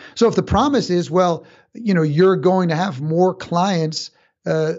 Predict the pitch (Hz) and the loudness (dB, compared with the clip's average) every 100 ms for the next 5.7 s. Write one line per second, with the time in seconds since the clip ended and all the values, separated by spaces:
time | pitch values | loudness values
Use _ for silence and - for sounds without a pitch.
0 | - 202 175 156 170 165 156 151 139 175 | -8 -6 -4 -2 -2 0 0 0 2 0
1 | 170 160 165 226 185 151 156 170 165 127 | 0 -2 0 2 0 -4 -4 -4 -4 -4
2 | - _ - 175 156 170 185 131 165 160 | -14 _ -4 -2 2 2 0 0 0 0
3 | 160 156 175 156 156 151 160 127 151 139 | -4 -2 0 0 0 -2 -4 -2 -2 -2
4 | 131 139 160 262 165 160 - - _ 180 | -6 -4 -2 -2 -2 -4 -10 -20 _ 2
5 | 165 165 170 240 - 180 | 2 0 0 0 0 -2